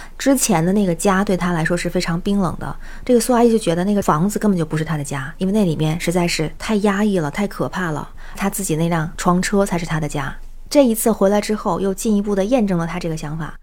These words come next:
就是她进家门之后，先就是洗菜做饭，准备吃的东西，结果她老公很生气的把碗、把筷子都扔到了地上，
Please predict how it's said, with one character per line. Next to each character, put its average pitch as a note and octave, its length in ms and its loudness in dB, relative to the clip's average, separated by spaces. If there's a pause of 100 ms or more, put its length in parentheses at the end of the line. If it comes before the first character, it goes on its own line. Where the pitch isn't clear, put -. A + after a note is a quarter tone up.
(200)
就 C4 100 2
是 A#3+ 80 6
她 B3+ 140 0
进 C4 200 0
家 B3 160 2
门 G#3+ 160 2
之 B3 140 0
后， - 340 0 (280)
先 B3+ 240 2
就 A#3 160 6
是 F#3 340 -2
洗 G3 240 -2
菜 G#3 240 0
做 G3+ 160 2
饭， F3+ 320 0
准 E3+ 160 4
备 F#3+ 80 2
吃 A3 180 -2
的 G3 80 4
东 E3 160 0
西， D#3+ 220 -8 (140)
结 A#3+ 160 6
果 - 280 2
她 G#3 120 -2
老 F3 160 4
公 F#3+ 200 0
很 F#3+ 200 -4
生 B3+ 180 -2
气 A3+ 140 -2
的 G3 80 0
把 G3 160 4
碗、 G#3 280 0
把 D#3+ 120 -2
筷 F3 340 0
子 - 160 -6
都 G3+ 160 2
扔 G#3+ 160 4
到 G3 120 0
了 D#3+ 60 2
地 E3 160 -2
上， - 160 -8